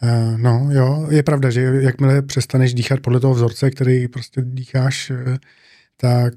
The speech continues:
eh, tak seš za, za chvilinku prostě zpátky. No. Jo, já,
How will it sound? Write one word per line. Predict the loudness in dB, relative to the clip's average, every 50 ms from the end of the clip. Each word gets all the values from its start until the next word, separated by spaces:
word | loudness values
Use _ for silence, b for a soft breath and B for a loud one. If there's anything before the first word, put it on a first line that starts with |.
| -6 -6 -4
eh, | -2 0 0 -2 -2 -2
tak | -4 -6 -4
seš | -2 0 0
za, | 2 0 0 0 -2 -4 -6 _ _ _ -6 -4
za | -4
chvilinku | -2 -2 0 0 0 0 -2 -2 -6
prostě | -6 -6 -8 -8 -6 -6
zpátky. | -4 -2 -2 -2 -2 -4 -6 -10 -14 -16 -16 _ _ _ _ _ _ _ _ _ _ _ _ _ _ -4 -2
No. | -2 -2 -2 -6 -10 _ b b b b b b b b b b b b b b b b b b b b _ 0
Jo, | 2 2 2 2
já, | 2 2 2 0 -2 -4